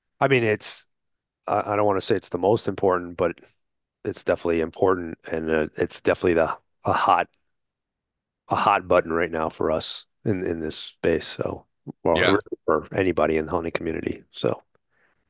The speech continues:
Speaker 2: Yeah. So we've been, um, just a recap for if you haven't heard about this, and it's, it's possible 'cause it's new and not everybody's plugged into all this stuff all the time. There's a ballot initiative, um, that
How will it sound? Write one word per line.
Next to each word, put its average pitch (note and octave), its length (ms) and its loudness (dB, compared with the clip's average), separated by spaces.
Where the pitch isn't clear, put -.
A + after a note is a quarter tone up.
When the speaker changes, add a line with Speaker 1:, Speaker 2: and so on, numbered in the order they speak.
Speaker 2:
Yeah. E2 280 -4
So B2 240 2
we've A2+ 220 2
been, G#2+ 260 2
um, F#2 420 -2
just G#2 220 -2
a G#3 40 -2
recap G#2+ 500 2
for F2 240 -4
if - 280 -4
you F#2 240 -6
haven't F#2 580 2
heard F#2 400 2
about E2 320 0
this, E2 300 -4
and A#2+ 100 0
it's, - 300 0
it's - 140 -2
possible E2 500 0
'cause E2+ 180 -4
it's D#2+ 180 -4
new D#2 280 -2
and E2+ 160 -8
not D#2+ 200 0
everybody's D2+ 460 -2
plugged D2+ 280 -4
into C#2+ 360 -4
all E2 120 2
this D#2+ 140 2
stuff D2+ 220 0
all D2 100 2
the D2+ 80 0
time. D2+ 360 0
There's D2 180 0
a D2 60 -2
ballot D#2+ 320 2
initiative, D#2 680 -2
um, C#2 420 0
that D2 320 0